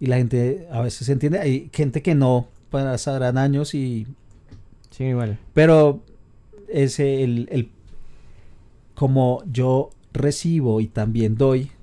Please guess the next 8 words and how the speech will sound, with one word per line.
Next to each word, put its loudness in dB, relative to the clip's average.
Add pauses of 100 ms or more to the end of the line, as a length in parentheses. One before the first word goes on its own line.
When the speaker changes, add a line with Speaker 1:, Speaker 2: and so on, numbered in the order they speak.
(320)
Speaker 1:
entonces, 0
eh, -2 (1120)
ya -2
no 2
me 0
preocupa, -4
o -2
sea, -4